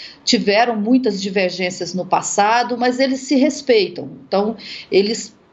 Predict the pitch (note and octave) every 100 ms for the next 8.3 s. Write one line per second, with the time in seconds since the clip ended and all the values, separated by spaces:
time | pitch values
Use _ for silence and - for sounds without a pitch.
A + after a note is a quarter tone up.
0 | - C4+ D4 C4+ A3+ G#3+ A3+ G3+ F#3 -
1 | - G3 F#3+ F3 F3 G3 - A3 G#3+ -
2 | - - G#3 - G3 F#3+ G3+ A3+ A3 B3+
3 | C#4 C#4+ B3+ C#4 C4 C4 A3 G#3+ A3+ -
4 | - A#3+ A#3 F#3+ F#3+ F#3+ G3+ G3+ A3 F#3+
5 | E3 D#3 D3 - - - - B3 B3+ C#4+
6 | C#4+ A#3+ - - A#3 C4 C#4 B3 B3+ B3+
7 | C4 C4 B3+ B3+ G#3+ G#3+ A3 A#3+ G#3+ G#3+
8 | G#3+ B3+ B3+